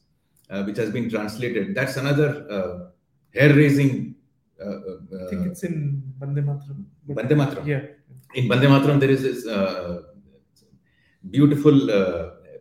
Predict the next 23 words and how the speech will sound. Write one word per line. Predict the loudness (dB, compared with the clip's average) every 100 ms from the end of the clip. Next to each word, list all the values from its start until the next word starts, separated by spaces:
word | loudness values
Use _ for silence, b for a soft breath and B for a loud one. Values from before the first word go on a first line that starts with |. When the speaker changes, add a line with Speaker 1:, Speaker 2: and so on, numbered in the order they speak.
| _
Speaker 1:
pamphlet | -6 -4 0 0 0 -4 -16 _
that | 0 2
again | 4 6 6 2 -2 -12 -4
goes | 0 0
into | -2 -4 -4
the | -4
why | -2 0
we | 2 2
need | 0 -2
to | -4
build | -4 -6
a | -6
temple | -6 -6 -6
for | -8 -10
Shakti, | -10 -10 -10 -8 -6 -6 -8 _ _
why | -6 0
India | 2 2 2 2
needs | 2 0 0 -2
Shakti, | -10 -12 -10 -8
why | -4 -4
we | -4
need | -6 -6 -8
to, | -8 -10 -10